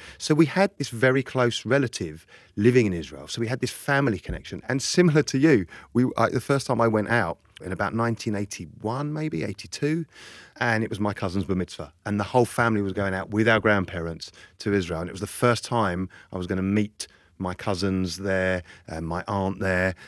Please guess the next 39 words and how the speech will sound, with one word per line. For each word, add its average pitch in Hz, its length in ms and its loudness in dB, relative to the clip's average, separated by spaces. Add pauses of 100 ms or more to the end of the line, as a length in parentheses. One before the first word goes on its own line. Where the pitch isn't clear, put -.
(120)
and 104 160 -2
just 139 260 2
doing 131 220 2
things 120 180 0
like 110 320 0
going 110 260 -2
to 110 120 -10
the 101 80 -6
Kotel, 85 560 -6 (280)
you 104 80 -4
know, 87 140 -2
this, 90 220 -8 (160)
this 117 100 -4
big 131 240 0
wall 117 300 4
that 107 160 2
I'd 92 80 -6
heard 113 260 0
about 101 240 0
and 92 100 -8
didn't 104 160 -4
mean 101 160 -2
anything 92 320 -2
to - 120 -8
me, 85 200 -4 (220)
and 101 140 -2
just - 200 -2
the 123 80 -4
size 135 560 2
of 110 140 0
it, 107 200 2 (260)
the 104 80 0
Jews 113 500 4
of 113 160 2
all 123 120 4
different 110 320 -4
types 120 340 -4
being 113 260 0
together, 101 480 2